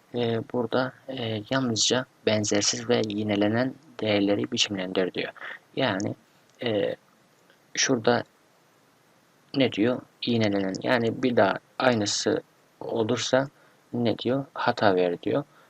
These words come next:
E, yani şöyle hata ver demiyor da, e, hani göster, e, aynı rakamın kullanıldığını, kullanılmaması gerektiğini, e, belirten bir uyarı biçiminde bir şey göster diyor. Tabii biz bu uyarı biçiminde renk olarak belirlemek istiyoruz.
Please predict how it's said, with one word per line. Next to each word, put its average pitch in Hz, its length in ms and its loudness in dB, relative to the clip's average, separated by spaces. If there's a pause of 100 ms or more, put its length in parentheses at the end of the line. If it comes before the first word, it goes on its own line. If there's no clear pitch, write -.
(160)
E, 113 80 0 (380)
yani 113 260 0
şöyle 117 280 2
hata 123 340 0
ver 131 180 2
demiyor 151 360 2
da, 98 140 -4 (520)
e, 110 200 2 (100)
hani 135 220 0
göster, 113 480 4 (580)
e, - 20 -6 (300)
aynı 120 280 2
rakamın 113 420 0
kullanıldığını, 101 960 0 (220)
kullanılmaması 110 720 2
gerektiğini, 98 680 -2 (460)
e, 98 420 0 (460)
belirten 113 520 -2
bir 123 140 -2 (380)
uyarı 110 340 2
biçiminde 101 500 -4
bir 113 60 -4
şey 104 200 2
göster 92 400 -2
diyor. 127 140 -2
Tabii 135 180 -2
biz 127 160 -2
bu 127 60 -2
uyarı 120 340 2 (360)
biçiminde 117 440 -2 (180)
renk 120 240 0
olarak 95 360 0
belirlemek 92 420 -2
istiyoruz. - 460 -4